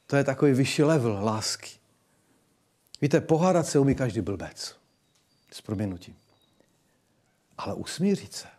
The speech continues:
znovu nabídnout ruku ke smíru, nebo znovu se s tím člověkem obejmout, se kterým jsem se pohádal, to už je ta velká láska. Ano, všichni jsme pozváni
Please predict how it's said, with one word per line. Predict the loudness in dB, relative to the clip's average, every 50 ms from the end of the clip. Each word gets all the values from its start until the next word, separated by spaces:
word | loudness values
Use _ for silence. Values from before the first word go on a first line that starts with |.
| _ _ _ _ _ _ _ _ _ _ _ -8
znovu | -2 2 2 4 4 4 2
nabídnout | 2 2 2 2 2 2 2 2 2 0
ruku | 0 0 -2 -4 -4
ke | -4 -6
smíru, | -8 -8 -8 -8 -8 -8 -8 -12 -20 _ _ _ _ _ _ _ _ _ _ _ _ _
nebo | 0 2 2 2 4
znovu | 4 4 4 4 2
se | 0 -4
s | -4 -4
tím | -6 -4
člověkem | -4 -4 -4 -4 -4 -6 -6 -6
obejmout, | -4 -4 -4 -2 -2 -2 -2 -2 -2 -4 -6 -6
se | -8 -8
kterým | -6 -4 -4 -4 -4 -6
jsem | -8 -8
se | -8 -8 -8
pohádal, | -6 -6 -6 -6 -6 -8 -8 -10 -12 -14 -16 -20 _ _ _ _ _ _ _ _ _ _ _ _ _ _ _
to | -4 -2
už | 0 2 2 2
je | 2 0 -2 -4 -6 -10 -16 _ _ _ _ _ _ _
ta | -2 0 2
velká | 4 4 4 4 2 -2 -4 -4
láska. | -6 -6 -8 -12 -14 -14 -14 -16 -20 -20 _ _ _ _ _ _ _ _ _ _ _ _ _ _ _ _ _ _ _ _ _ _ _ _ _ _ _ _ _ _ _ _ _ _ _ _ _ _ _ _ _ _ _ _ _ _ _ _ _ _ _ _ _ _ _ 2
Ano, | 2 2 2
všichni | 4 2 2 2 4 2
jsme | 2 4 2 2
pozváni | 4 4 2 4 4 4 4 4 4 4 4 2 0